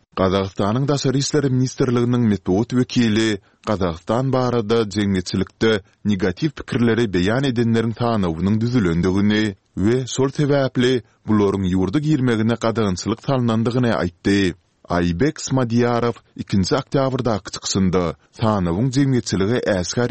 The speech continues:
edilmejekdigini aýtdy. Şeýle-de onuň haçan düzülendigini taýyklaşdyrmady. Onuň bu bellikleri medeniýet brifinginde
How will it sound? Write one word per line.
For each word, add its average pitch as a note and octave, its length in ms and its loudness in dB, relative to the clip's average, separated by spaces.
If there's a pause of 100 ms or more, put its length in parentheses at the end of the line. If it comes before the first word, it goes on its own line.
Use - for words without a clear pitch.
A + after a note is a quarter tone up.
(100)
edilmejekdigini A#2 800 0 (100)
aýtdy. G#2+ 540 0 (280)
Şeýle-de G2+ 420 2
onuň B2+ 300 0
haçan C#3 400 -2
düzülendigini A#2+ 720 0 (120)
taýyklaşdyrmady. F#2 1160 0 (260)
Onuň G2+ 300 0 (100)
bu D3+ 140 2
bellikleri B2 680 0 (260)
medeniýet A2 520 0
brifinginde B2+ 680 0